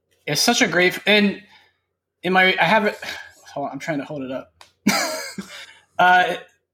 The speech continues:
so I have a review for this album where I go in,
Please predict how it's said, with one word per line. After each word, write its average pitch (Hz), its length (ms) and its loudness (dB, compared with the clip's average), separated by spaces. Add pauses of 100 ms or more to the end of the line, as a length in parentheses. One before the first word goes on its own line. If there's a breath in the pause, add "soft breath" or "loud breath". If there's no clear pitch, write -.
so 196 240 2
I 196 140 4
have 254 120 0
a 226 100 4
review 180 280 -2
for 208 120 -4
this 165 220 -6
album 156 720 -2
where 151 120 -4
I 151 100 -2
go 165 180 -4
in, 165 180 -6